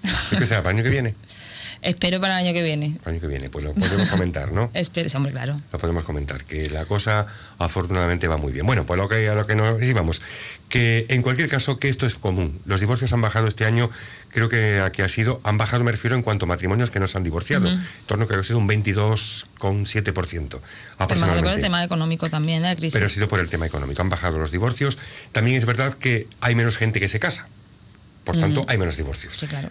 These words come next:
Speaker 1: Pero hay menos gente que se casa, aunque se sigue habiendo, habiendo matrimonios. En cualquier caso, como digo, esto es común,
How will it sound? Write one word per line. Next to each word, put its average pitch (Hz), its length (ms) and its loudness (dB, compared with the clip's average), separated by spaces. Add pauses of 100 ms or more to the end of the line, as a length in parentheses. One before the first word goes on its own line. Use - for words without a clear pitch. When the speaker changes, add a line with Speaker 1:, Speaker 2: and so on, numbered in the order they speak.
Speaker 1:
Pero 101 260 0
hay 110 120 2
menos 104 180 2
gente 104 220 0
que 92 120 0
se 90 140 0
casa, 85 220 -2
aunque 80 160 -2
se 82 60 -4
sigue 95 240 0
habiendo, 78 460 0 (280)
habiendo 92 200 2
matrimonios. 76 540 -4 (300)
En 117 100 2
cualquier 123 260 2
caso, 143 140 0
como 135 140 2
digo, 131 100 2
esto 117 160 0
es 101 60 0
común, 71 340 -2